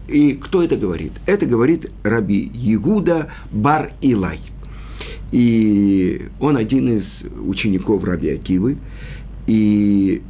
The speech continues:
везде, где в Мишне есть, есть спор между Раби Мейром и Раби Иудой, или даже между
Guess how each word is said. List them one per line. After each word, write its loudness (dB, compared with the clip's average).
везде, 2
где 0
в 2
Мишне 2
есть, 0
есть 0
спор 0
между 0
Раби 0
Мейром 2
и 4
Раби 4
Иудой, 2
или 4
даже 0
между 0